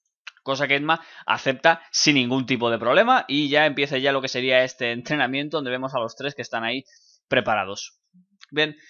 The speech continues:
Norman está pensando en contarle a Don y Gilda sus planes, pero, claro, también Ray estaba preguntando, eh, qué hay de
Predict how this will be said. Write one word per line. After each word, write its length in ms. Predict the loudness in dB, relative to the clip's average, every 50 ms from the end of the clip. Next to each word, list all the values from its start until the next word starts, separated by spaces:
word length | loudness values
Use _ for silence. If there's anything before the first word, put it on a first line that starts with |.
| -20 -20 -16 -10
Norman 460 | 0 2 4 4 4 4 4 2 4
está 840 | 2 0 0 2 4 6 8 8 8 8 8 6 6 4 2 0 -2 -2
pensando 640 | 0 0 0 2 2 4 4 4 4 2 0 0 0 0
en 180 | 0 -2 -2
contarle 380 | -2 -2 0 2 2 2 4 4
a 80 | 2
Don 320 | 2 4 4 2 2 2 0 -4
y 180 | -4 -2 0
Gilda 300 | -2 0 2 4 2 2
sus 440 | 2 0 -4 -4 -6 -6 -8 -12 _
planes, 680 | _ 2 4 4 4 4 0 -4 -10 -10 -12 -14 -16 _ _ _ _
pero, 440 | 4 6 6 6 6 2 0 -2 -8 _ _ _ _ _ _ _ _ _ _ _ _ _ _ _ _ _ _ _ _ _ _ _ _ _ -20 -10 _
claro, 300 | 4 4 4 4 2 -2
también 280 | -2 -2 -2 -2 0
Ray 160 | 2 2 2
estaba 320 | 2 0 2 2 2 4 2
preguntando, 720 | 2 0 -2 -2 -2 0 0 0 0 -2 -4 -4 -4 -6 -10 -18 -20 -20 -20 -20 _ _ -6
eh, 480 | 0 2 4 4 4 4 2 0 -2 -4 -4
qué 180 | 2 4 8 8
hay 260 | 8 8 8 6 2
de 400 | 0 2 4 4 4 4 2 -2